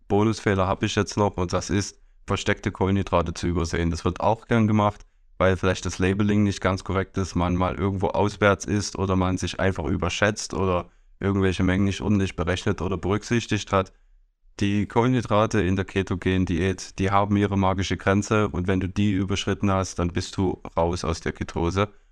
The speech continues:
Und je nachdem, wie dein Stoffwechsel so funktioniert, das ist ganz individuell, bist du früher oder später da raus. Aber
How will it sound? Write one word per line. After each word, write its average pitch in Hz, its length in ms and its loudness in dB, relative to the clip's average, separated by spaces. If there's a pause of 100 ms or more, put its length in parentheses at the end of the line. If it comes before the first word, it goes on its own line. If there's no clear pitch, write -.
(140)
Und 92 180 -2
je 101 140 2
nachdem, 101 560 0 (100)
wie - 160 0
dein 101 160 2
Stoffwechsel 95 640 -2
so 92 240 -2
funktioniert, 101 600 0
das 92 100 -4
ist 87 140 -8
ganz 87 240 -2
individuell, 90 680 0 (520)
bist - 240 -2
du 101 100 0
früher 117 300 2
oder 98 200 0
später 98 440 0
da 87 100 2
raus. 101 480 0 (400)
Aber 104 540 2